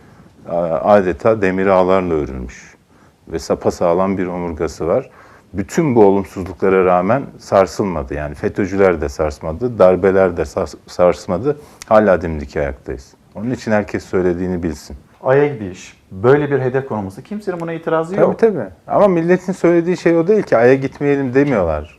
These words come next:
Speaker 1: Diyorlar ki, "Önce bir karnımızı doyuralım. Önce bir iş bulalım. İnce-, önce akşam pazardan eve bir şeyler götürebilelim. Markete gidip,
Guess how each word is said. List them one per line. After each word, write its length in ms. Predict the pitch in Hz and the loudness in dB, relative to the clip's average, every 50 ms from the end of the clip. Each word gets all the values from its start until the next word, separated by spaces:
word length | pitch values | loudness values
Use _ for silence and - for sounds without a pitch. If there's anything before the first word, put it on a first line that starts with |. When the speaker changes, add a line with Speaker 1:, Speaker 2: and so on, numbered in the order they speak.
| _ - | _ -10
Speaker 1:
Diyorlar 260 | - 117 127 165 185 | -6 -2 0 0 0
ki, 140 | 180 - - | 0 -2 -4
"Önce 260 | 123 123 120 135 131 | -4 -2 0 -2 -2
bir 60 | 127 110 | -2 -2
karnımızı 580 | 104 - 110 113 120 117 113 117 127 143 139 | 0 0 0 0 0 -4 -4 -6 -6 -6 -2
doyuralım. 440 | 131 110 101 90 85 82 80 80 78 78 - - - - _ _ | 0 2 2 2 2 0 -2 -4 -6 -10 -16 -20 -20 -20 _ _
Önce 340 | - 101 107 104 113 120 120 | -8 -6 -4 -2 -2 -2 -2
bir 100 | 120 113 | -2 -4
iş 240 | 104 - - - - | -4 -6 -8 -8 -4
bulalım. 420 | 117 110 104 98 90 78 76 76 - _ _ - _ _ _ _ _ _ - | 0 2 2 2 0 -2 -8 -10 -14 _ _ -20 _ _ _ _ _ _ -10
İnce-, 320 | 98 104 104 98 113 - - - | -8 -6 -6 -6 -6 -8 -8 -6
önce 320 | 107 110 110 104 131 127 | -6 -4 -2 2 2 2
akşam 380 | 120 107 - - - 117 107 - | 2 2 0 -2 -4 -4 -4 0
pazardan 540 | - 113 107 104 110 110 107 104 117 110 | 0 0 2 4 4 4 4 2 0 -2
eve 260 | 107 104 104 107 107 107 | -2 -2 -2 -2 -4 -4
bir 40 | |
şeyler 320 | 98 - - 101 104 107 107 | -6 -4 -2 0 2 2 2
götürebilelim. 880 | 104 101 95 92 - - 98 87 85 85 82 82 80 80 80 80 82 - _ _ _ _ - _ _ _ _ _ - | 2 0 -2 -4 -4 -4 -4 -4 -4 -2 -4 -4 -4 -4 -6 -8 -10 -12 _ _ _ _ -20 _ _ _ _ _ -4
Markete 480 | 92 92 95 92 - - 101 - - 98 | -2 -2 -2 -2 -2 -6 -6 -4 -4 -6
gidip, 300 | 95 101 95 98 98 | -4 -4 -6 -8 -8